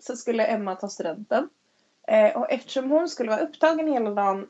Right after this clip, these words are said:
så skulle jag ringa hennes mamma när jag ville bli hämtad på stationen i Trollhättan, där Emma bor. Eh, vi bor alla tre i olika städer, never mind. Eh, men jag skulle bli, ringa när jag ville bli upphämtad på stationen.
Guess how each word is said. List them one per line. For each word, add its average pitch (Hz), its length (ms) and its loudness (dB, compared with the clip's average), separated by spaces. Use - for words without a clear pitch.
så 208 560 -2
skulle 226 240 -6
jag 208 100 2
ringa 214 200 -2
hennes 208 240 -4
mamma 254 360 0
när 254 100 -2
jag 214 80 2
ville 202 160 -2
bli 202 140 -4
hämtad 208 360 -4
på 196 80 -4
stationen 185 440 -2
i 202 40 -6
Trollhättan, 240 720 6
där 180 460 6
Emma 190 260 -4
bor. 180 360 -2
Eh, 185 280 0
vi 208 120 -2
bor 202 120 8
alla 185 180 6
tre 175 180 -4
i 165 60 -2
olika 160 220 -6
städer, 160 320 -2
never 202 200 0
mind. 160 320 -6
Eh, 196 240 2
men 240 80 -2
jag 269 120 4
skulle 277 180 -2
bli, 262 120 0
ringa 247 220 -2
när 220 80 0
jag 208 120 2
ville 202 120 -4
bli - 220 -8
upphämtad 202 500 -6
på 208 80 0
stationen. 285 880 2